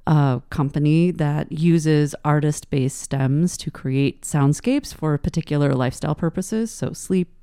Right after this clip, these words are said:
focus, that kind of fun thing. And they got together and they did a lullaby because Grimes had become a mother and she was having a very interesting cultural moment herself.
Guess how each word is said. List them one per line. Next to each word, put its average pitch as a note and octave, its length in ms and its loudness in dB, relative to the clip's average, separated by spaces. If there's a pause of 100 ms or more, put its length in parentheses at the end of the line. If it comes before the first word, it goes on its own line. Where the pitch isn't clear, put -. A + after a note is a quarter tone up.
focus, D3 440 0
that - 180 -6
kind D3 140 -4
of D3 80 -2
fun D3+ 240 0
thing. G#3+ 240 4 (720)
And A#3+ 320 6
they A3+ 160 0
got A#3 160 0
together A#3+ 280 0
and G#3 120 4
they G#3 80 6
did G3+ 280 2
a F#3 100 -2
lullaby F3 440 0
because - 300 -6
Grimes D3 300 0
had C3+ 140 -4
become C#3+ 360 0
a D3+ 100 4
mother F#3+ 600 4
and D#3+ 340 2 (100)
she F3 320 2
was D#3+ 180 0
having D#3 320 2
a D#3 60 6
very E3 420 4
interesting D#3+ 640 0
cultural D#3+ 420 2
moment D#3 300 4
herself. E3 680 -2